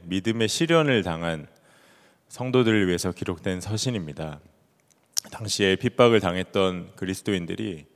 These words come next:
그 믿음이 엄청나게 심각하게 흔들렸었는데요. 이것을 옆에서 지켜보았던 히브리서 기자가 한 가지를 깨달았습니다.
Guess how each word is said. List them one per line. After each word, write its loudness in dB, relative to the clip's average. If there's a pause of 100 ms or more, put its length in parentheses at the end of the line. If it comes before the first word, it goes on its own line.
(380)
그 -6
믿음이 -2
엄청나게 -2
심각하게 -4
흔들렸었는데요. -4 (480)
이것을 4
옆에서 -4
지켜보았던 4
히브리서 0 (180)
기자가 -2 (540)
한 -4
가지를 6
깨달았습니다. 2